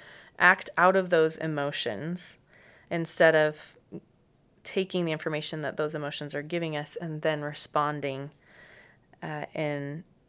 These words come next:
a more, uh, more healthy or m-, what are the word, what's the word that you use? You don't use the word healthy as much. You use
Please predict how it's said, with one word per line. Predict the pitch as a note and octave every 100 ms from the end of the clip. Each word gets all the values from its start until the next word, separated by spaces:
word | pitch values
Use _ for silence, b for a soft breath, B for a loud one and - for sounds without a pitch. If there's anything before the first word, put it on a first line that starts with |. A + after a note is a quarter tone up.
| _ _
a | - D#3
more, | D#3+ D3+ D3+ D3 D3 D#3+ _ _
uh, | D3+ D3
more | D3+
healthy | D3 E3 E3 D#3+
or | D3+
m-, | D3+ D#3 _ _ _ b b b
what | F3+
are |
the | E3
word, | D#3+ -
what's | G#3+ G#3
the |
word | G3 F#3
that | E3
you | A2+ D#3+
use? | D3+ D3 D#3 -
You | G3
don't | F#3+ -
use | F#3+ F#3
the | E3
word | D#3+
healthy | F3 - F3 F3 C#3+
as | E3
much. | F3 C3+ -
You | G3 F#3+
use | F3